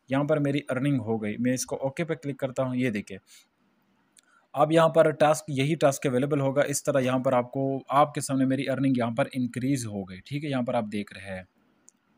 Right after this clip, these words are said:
तो इस तरह काफ़ी सारे और भी टास्क होते हैं, काफ़ी सारी चीज़ें होती है। ये देखें वीडियो देखने पर again मिसाल, ये देखें इस वीडियो को दोबारा से हम देखते हैं। तो ये वीडियो हमने again यहाँ पर देख ली, गेट मनी पे मैं क्लिक करता हूँ। दूसरी वीडियो मैंने देखी, ऊपर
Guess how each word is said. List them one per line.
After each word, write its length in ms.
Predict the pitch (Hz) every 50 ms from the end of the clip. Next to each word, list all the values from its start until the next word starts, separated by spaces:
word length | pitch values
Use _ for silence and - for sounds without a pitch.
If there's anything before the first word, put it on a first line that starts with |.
| _ _ _ _ _ _ _ - _ _ _ _ _ _ _ _ _
तो 140 | - 151 170 -
इस 180 | 175 165 - -
तरह 260 | 180 175 170 170 170 165 165
काफ़ी 220 | 165 156 151 156 151
सारे 220 | - 160 151 147
और 200 | 143 139 143 143
भी 140 | 143 143 139
टास्क 340 | - - 131 123 123 - -
होते 300 | - 131 127 117 - 127
हैं, 160 | 127 123 123
काफ़ी 280 | 120 - 127 123 127 123
सारी 280 | - 131 123 120 120 117
चीज़ें 340 | 113 - 127 123 117 127 123
होती 340 | 117 110 107 - 117 117
है। 140 | 117 117 117 113
ये 120 | 110 117
देखें 320 | 107 117 113 107 - 123 117
वीडियो 300 | 107 107 117 131 151 151
देखने 320 | 131 127 117 110 110 117 113
पर 360 | 113 120 117 113 117 117 113 117
again 380 | 113 113 113 120 120 120 117 113
मिसाल, 340 | 113 113 - 113 110 107
ये 100 | 107 110 107
देखें 280 | 104 101 98 - 127 135 - _ _ _ _ _ _ -
इस 160 | 143 139 135 139
वीडियो 160 | 139 139 139
को 120 | 127 139 131
दोबारा 340 | 123 117 117 113 117 123 123
से 140 | 120 -
हम 180 | 127 120 117 110
देखते 280 | 101 104 104 101 - 131
हैं। 260 | 123 117 117 117 113 - _ _ _ _ _ _ _ _ _ _ _ _ _ _ _ _ _ _ _ _ _ _ _ _ _ _ _ _ _ _ _ _ _ _
तो 60 | - 156
ये 160 | 160 180 185
वीडियो 300 | 180 180 175 180 185 180
हमने 280 | 170 160 165 165 160 165
again 320 | 160 151 123 139 151 160
यहाँ 160 | 160 147 143
पर 140 | 139 143 143 135
देख 200 | 135 139 131 143
ली, 100 | 147 135
गेट 220 | 127 135 139 127
मनी 180 | 135 131 135 135
पे 100 | 135 135
मैं 140 | 131 131
क्लिक 220 | 127 - 147 151 -
करता 240 | 151 139 - - 135
हूँ। 200 | 139 143 139 131
दूसरी 280 | 120 131 127 - 156 156
वीडियो 220 | 139 135 131 135
मैंने 160 | 131 131 131 123
देखी, 280 | 120 123 120 - 139
ऊपर 260 | 135 131 120 - 135